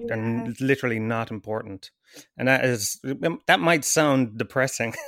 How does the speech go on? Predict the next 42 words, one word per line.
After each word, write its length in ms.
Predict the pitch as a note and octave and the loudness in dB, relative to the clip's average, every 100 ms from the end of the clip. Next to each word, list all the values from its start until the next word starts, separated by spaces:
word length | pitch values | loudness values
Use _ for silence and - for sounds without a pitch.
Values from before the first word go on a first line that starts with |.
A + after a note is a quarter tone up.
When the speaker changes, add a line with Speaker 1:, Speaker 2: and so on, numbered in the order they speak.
| D#3+ | -6
Speaker 1:
<laughs> 1080 | - - - - - - F4+ G4 - G4 - | -6 -8 -14 -12 -8 -2 2 2 0 -8 -6
to 100 | - | -2
some 320 | - - F4+ | 2 6 8
Speaker 2:
No, 20 | |
Speaker 1:
people. 320 | C5+ C#5+ - A#4 | 10 10 12 10
<laughs> 60 | |
Speaker 2:
no, 520 | C4+ B3+ C#4+ C#4+ B3 - | 12 12 12 12 12 10
love 160 | D#4+ G#4 | 8 8
it. 240 | F4+ A3 - _ _ - | 6 4 0 _ _ -2
Speaker 1:
Because 580 | C3 D3 C3 B2+ B2+ B2+ | 6 8 8 6 2 -8
some 160 | - F#3+ | 0 2
people 220 | F#3+ D#3 | 4 2
have 460 | D#3+ D3+ D3 A#2 G#2 - _ - | 2 2 0 -4 -12 -20 _ -4
said 180 | C3 | -4
to 80 | - | -2
me, 120 | A#2+ | -4
"Jesus, 320 | A2 C3+ B2+ G#2+ | -2 -4 -4 -4
that's, 220 | A2+ - | -6 -4
so 120 | B2+ | -2
are 60 | B2 | 0
you 140 | A#2 | 0
okay?" 460 | A2 - C#3 A2+ - - | -2 -2 -2 -2 -8 -8
when 140 | A#2 | -4
I've 100 | A2 | -2
told 200 | B2 B2 | 0 -2
them 100 | A#2 | -2
that. 180 | G#2 F2+ _ _ _ _ _ _ | -6 -8 _ _ _ _ _ _
But 220 | C#3 B2 - | 0 0 2
to 60 | C3+ | 0
me, 180 | D#3+ | 2
that's 180 | C3+ C3 | 2 0
Speaker 2:
Yeah. 0 | |
Speaker 1:
just, 140 | B2+ - | -2 -4
like, 120 | A#2 | -4
so 200 | - A#2 | -2 -4
freeing. 800 | - - _ - C#3+ D3+ A2+ G2 | -4 -18 _ -4 0 2 0 -2
It's 160 | - | -8
like, 140 | G#2+ A2 | -8 -4
"Okay, 340 | B2 - G#2+ G#2+ | -4 -2 -4 -4
look, 280 | A2 - - _ _ _ _ - | -6 -10 -20 _ _ _ _ -6
your 220 | A2+ A#2+ - | 0 0 0
problems," 640 | B2+ A2+ A2+ A2 G#2+ - | -2 -2 -4 -6 -6 -8